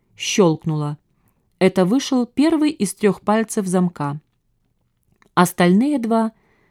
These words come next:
заняли меньше времени, минуты две. Скрипнула стальная дверца. Ахимас сунул руку,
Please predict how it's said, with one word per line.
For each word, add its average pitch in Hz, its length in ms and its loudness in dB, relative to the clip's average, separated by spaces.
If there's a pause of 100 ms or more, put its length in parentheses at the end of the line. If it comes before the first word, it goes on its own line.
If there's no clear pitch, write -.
заняли 277 460 4
меньше 170 420 2
времени, 151 540 -2 (260)
минуты 359 360 2
две. 151 360 -2 (960)
Скрипнула 254 640 0
стальная 180 500 -2
дверца. 147 600 -8 (560)
Ахимас 180 680 -2 (240)
сунул 165 440 2
руку, 214 480 -4